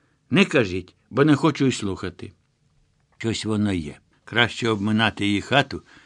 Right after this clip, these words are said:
десятою дорогою. Десятою, не десятою,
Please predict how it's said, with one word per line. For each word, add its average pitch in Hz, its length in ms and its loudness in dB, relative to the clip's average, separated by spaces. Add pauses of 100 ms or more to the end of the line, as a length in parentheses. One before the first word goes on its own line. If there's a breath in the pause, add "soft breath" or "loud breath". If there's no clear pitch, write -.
(280 soft breath)
десятою 101 800 -4
дорогою. 87 500 -6 (800)
Десятою, 139 920 2
не 131 140 4
десятою, 110 760 -4